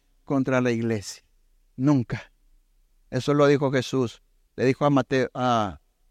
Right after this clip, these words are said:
a Pedro, perdón. Cuando le dijo, "Tú eres Pedro, sobre esta roca edificaré mi iglesia". Entonces, en primer lugar, necesitamos entender eso. ¿Para qué?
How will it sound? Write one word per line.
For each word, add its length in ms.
a 140
Pedro, 360
perdón. 340
Cuando 320
le 120
dijo, 220
"Tú 140
eres 240
Pedro, 520
sobre 340
esta 240
roca 500
edificaré 800
mi 260
iglesia". 520
Entonces, 340
en 120
primer 300
lugar, 240
necesitamos 720
entender 540
eso. 440
¿Para 260
qué? 480